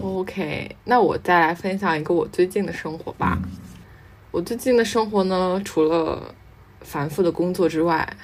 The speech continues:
Speaker 1: <laughs> 大部分的周末都是跟朋友一起去看了很多展，然后听了很多讲座，让我印象很深的反倒不是去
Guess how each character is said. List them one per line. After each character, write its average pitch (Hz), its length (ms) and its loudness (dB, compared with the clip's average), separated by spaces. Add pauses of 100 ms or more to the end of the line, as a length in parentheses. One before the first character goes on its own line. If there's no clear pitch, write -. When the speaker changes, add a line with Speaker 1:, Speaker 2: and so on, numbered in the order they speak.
(340)
Speaker 1:
<laughs> - 540 -10
大 226 200 6
部 190 60 -2
分 196 180 2
的 175 100 2
周 185 220 2
末 185 200 0
都 170 160 0
是 170 480 -4 (320)
跟 190 80 -2
朋 202 160 0
友 185 60 2
一 202 40 2
起 202 80 -2
去 - 180 -12
看 - 180 0
了 202 80 2
很 175 100 -2
多 165 100 0
展， 180 280 -2 (1400)
然 151 100 -4
后 175 140 0
听 202 200 0
了 202 60 6
很 190 80 6
多 165 100 4
讲 - 280 -2 (100)
座， 214 340 4 (480)
让 226 100 4
我 226 80 4
印 247 200 4
象 226 220 0
很 185 260 -2
深 330 360 2
的 - 480 0 (460)
反 - 380 -4
倒 247 180 6
不 190 240 -4
是 - 180 -8
去 202 840 4